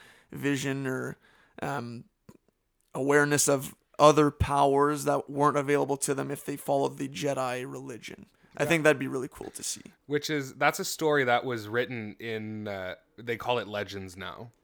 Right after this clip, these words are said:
Speaker 2: That's all the stuff that was part of the extended Star Wars universe before, um, Disney bought them.
Speaker 1: Mm-hmm.
Speaker 2: They're calling it Legends now, and there's a story about that where basically it was, like, two planets that rotated around a sun. One was light, one was dark, and that's, like,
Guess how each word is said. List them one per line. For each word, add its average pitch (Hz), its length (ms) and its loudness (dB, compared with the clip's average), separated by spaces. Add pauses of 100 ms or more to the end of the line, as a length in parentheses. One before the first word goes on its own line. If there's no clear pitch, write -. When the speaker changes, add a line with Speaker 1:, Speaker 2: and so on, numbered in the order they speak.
Speaker 2:
That's 113 280 -2
all 123 200 -4
the 113 100 -10
stuff - 360 -6
that 104 140 -4
was 104 220 -10
part 101 440 -8
of 92 500 -12
the 95 140 -12
extended 98 480 -12
Star 95 220 -8
Wars 95 180 -8
universe 95 340 -10
before, 95 720 -10 (100)
um, 87 500 -12 (420)
Disney 95 280 -10
bought 90 300 -14
them. 135 220 -10 (240)
Speaker 1:
Mm-hmm. - 280 -20
Speaker 2:
They're 101 140 -6
calling 101 300 -6
it 98 100 -10
Legends 101 420 -12
now, 127 160 -4
and 117 80 -6
there's 101 140 -6
a 95 60 -12
story 101 380 -4
about 92 280 -10
that 90 260 -8
where 92 180 -10
basically 92 400 -12
it 92 80 -10
was, 90 160 -14
like, 92 180 -16
two - 180 -18
planets 90 560 -14
that - 120 -16
rotated 90 460 -14
around 90 220 -12
a - 40 -20
sun. 117 400 -10 (540)
One 95 240 -12
was 87 160 -14
light, 131 280 -4
one 120 200 -8
was 101 100 -12
dark, 98 340 -6
and 92 100 -14
that's, - 400 -16
like, 90 180 -12